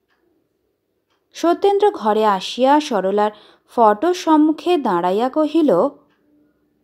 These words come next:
"শুনছ সর, আমার বিয়ে হবে।" ফটোগ্রাফ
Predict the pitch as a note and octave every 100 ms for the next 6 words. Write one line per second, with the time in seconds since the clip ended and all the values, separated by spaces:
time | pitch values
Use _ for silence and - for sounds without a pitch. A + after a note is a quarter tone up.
0 | _ _ _ _ _ - A#3 G3 G#3+ G3+
1 | A3 G#3 D#4+ E4 - _ _ _ _ _
2 | _ _ _ _ - F#3 G3+ D4 A#3 G#3
3 | A#3+ C4+ F#3+ E3+ E3 - _ _ _ _
4 | _ _ _ _ _ _ _ _ _ _
5 | _ _ _ - F4+ F4+ A4 G#4+